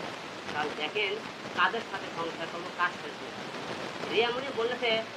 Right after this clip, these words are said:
"আমি নাকি পরকীয়া করি, ওই জায়গাটা একটা মেয়ে দেখতে চলে আসে।" হ্যাঁ, ওই জায়গাটা একটা মেয়ে আছে। আমার মেয়ের বয়স তেরো বছর। আমি ওই মেয়েটার কাছে, তার মেয়ের বান্ধবী হয়, তাকে আমি ধরে রাখি। তাই আমার ভালো একটা পরিচিত, আমার বন্ধু, সম্পর্কটা। আমার কথা, রিয়ামণি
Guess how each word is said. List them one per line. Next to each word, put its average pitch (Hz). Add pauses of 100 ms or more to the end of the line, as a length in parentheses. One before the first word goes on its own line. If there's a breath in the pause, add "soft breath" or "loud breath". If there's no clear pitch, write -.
"আমি 175
নাকি 185
পরকীয়া 180
করি, 170
ওই 170
জায়গাটা 165
একটা 165
মেয়ে 160
দেখতে 151
চলে -
আসে।" 139
হ্যাঁ, 214
ওই 208
জায়গাটা 196
একটা 165
মেয়ে 151
আছে। - (760)
আমার 196
মেয়ের 208
বয়স 180
তেরো 185
বছর। 147 (260)
আমি 156
ওই 180
মেয়েটার 170
কাছে, 196 (180)
তার 160
মেয়ের 160
বান্ধবী 143
হয়, 165
তাকে 139
আমি 131
ধরে 120
রাখি। 117 (720)
তাই 214
আমার 170
ভালো 156
একটা 143
পরিচিত, 147
আমার 170
বন্ধু, 127 (720)
সম্পর্কটা। 156 (880)
আমার 233
কথা, 240
রিয়ামণি 226